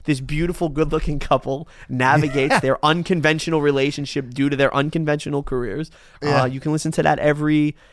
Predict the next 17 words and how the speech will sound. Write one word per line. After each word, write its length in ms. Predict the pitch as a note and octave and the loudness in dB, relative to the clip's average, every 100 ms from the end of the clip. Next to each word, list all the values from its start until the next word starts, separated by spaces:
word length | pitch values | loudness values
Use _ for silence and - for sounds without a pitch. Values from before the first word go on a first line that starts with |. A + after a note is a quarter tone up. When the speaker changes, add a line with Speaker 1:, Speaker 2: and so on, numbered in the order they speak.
| - | -8
Speaker 1:
every 180 | C3+ E3 | -4 -4
Thursday. 640 | - D3+ D3 B2+ C#3 D#3+ | 2 4 4 2 0 -2
Same 260 | - C3+ C#3+ | -4 -4 -4
thing. 200 | C#3+ C3+ | -4 0
You 80 | |
Speaker 2:
I 80 | F3 | 0
Speaker 1:
can, 60 | C#4 | 0
Speaker 2:
didn't 100 | - | -2
even 160 | F4 | -2
Speaker 1:
you 40 | A3 | 0
Speaker 2:
know 40 | D#4 | 0
Speaker 1:
can 40 | |
Speaker 2:
about 120 | A#3+ | 0
Speaker 1:
stream 200 | C#3 C3+ | 0 0
Speaker 2:
that 100 | B2+ | 0
Speaker 1:
that. 200 | B2 G#2+ | 0 -2
Speaker 2:
podcast. 340 | - G#2 D#2+ | -4 -8 -10